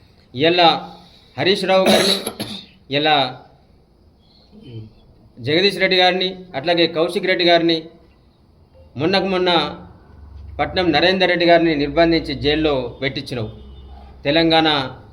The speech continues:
రాష్ట్రంలో, తెలంగాణ రాష్ట్ర సాధనకై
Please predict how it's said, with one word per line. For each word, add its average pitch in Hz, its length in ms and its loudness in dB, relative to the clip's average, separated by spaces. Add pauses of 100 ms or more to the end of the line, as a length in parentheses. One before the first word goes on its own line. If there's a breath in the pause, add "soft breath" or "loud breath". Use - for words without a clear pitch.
(1600)
రాష్ట్రంలో, 156 880 -2 (540)
తెలంగాణ 156 440 0
రాష్ట్ర 151 360 0
సాధనకై 165 640 -2